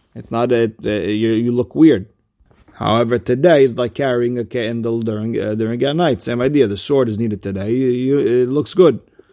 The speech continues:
Upliga de Shmuel, and, uh, this argues on Shmuel. Shmuel holds that when the Mashiach comes, we still need, uh,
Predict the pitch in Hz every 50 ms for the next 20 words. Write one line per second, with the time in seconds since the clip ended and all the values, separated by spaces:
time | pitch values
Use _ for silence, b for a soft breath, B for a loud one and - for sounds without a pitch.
0 | b b b b _ b b b b b b b b _ - 120 110 - 113 131
1 | 123 135 156 156 156 143 135 - - - 120 101 73 85 92 101 127 143 - -
2 | - 120 117 120 117 117 117 117 113 101 - 104 101 101 - - - - - -
3 | - - 107 120 135 - - - - 127 131 131 127 123 117 117 113 113 101 -
4 | - 101 98 98 80 98 139 139 127 127 127 - - 104 101 104 113 120 117 104
5 | 110 117 117 113 117 107 113 113 107 - 104 110 107 104 104 98 - - - 127
6 | - - - - _ - 156 156 139 123 117 123 117 104 - b b b b b
7 | b b b b b - 110 104 - - 131 135 131 127 127 131 139 139 131 120
8 | 113 107 107 107 104 104 101 101 95 82 - - - - - 50 50